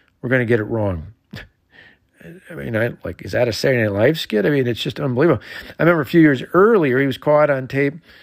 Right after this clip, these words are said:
um, trying to connect with a voter, and he said, "In Delaware, the largest growth of population is Indian Americans moving from India. You cannot go to a, a seven eleven or a Dunkin' Donuts unless you have a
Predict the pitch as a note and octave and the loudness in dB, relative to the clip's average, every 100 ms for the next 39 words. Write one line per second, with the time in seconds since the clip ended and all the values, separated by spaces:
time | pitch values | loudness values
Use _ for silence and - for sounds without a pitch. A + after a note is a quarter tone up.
0 | - _ - B2+ B2+ A#2 C#3 E3 - C#3 | -20 _ -2 2 2 2 -4 -12 -2 0
1 | B2+ B2 B2+ C3 C3+ A#2+ A2+ C3 C#3 C3+ | 0 -2 0 0 0 -4 2 2 2 -2
2 | B2 B2 A2+ C3+ B2+ C#3+ B2 A#2+ G3 A3+ | -2 -4 -2 -2 0 -2 0 2 2 2
3 | A2+ F#2+ C#3 - - _ - C3 C3 D#3 | 0 -4 -6 -8 -20 _ -8 0 2 4
4 | F3 F3 D#3 - C#3+ C#3 C#3+ C3+ - C3 | 2 -2 -6 -4 0 0 0 -4 -2 -2
5 | B2 B2+ B2 A#2+ B2 A2+ - - D#3 E3 | -2 -2 -2 -4 -6 -8 -8 -2 0 2
6 | D3 B2+ B2+ B2 A#2+ A#2+ G#2+ B2+ A#2+ A2+ | 0 0 0 0 -2 -4 -4 -4 -6 -6
7 | A2 - D3+ C#3 B2 A#2+ - - - - | -10 -2 0 2 2 0 -4 -18 -20 -20
8 | _ D3 - D#3+ G3+ E3 C#3 C#3 C#3 C3 | _ -8 -2 -2 -2 -4 0 2 2 0
9 | C3 A#2 - _ _ _ _ _ - B2 | 0 -2 -6 _ _ _ _ _ -8 -6
10 | - D#3 E3 D3 C#3+ C#3+ C3 A#2+ A2+ C#3+ | 2 2 2 0 0 0 -2 -4 -2 -2
11 | C#3+ B2 C3+ C#3 A#2 C3+ A#2+ B2+ - B2+ | -2 -2 -2 -2 -6 -6 -2 -2 0 0
12 | B2 A#2+ | 0 0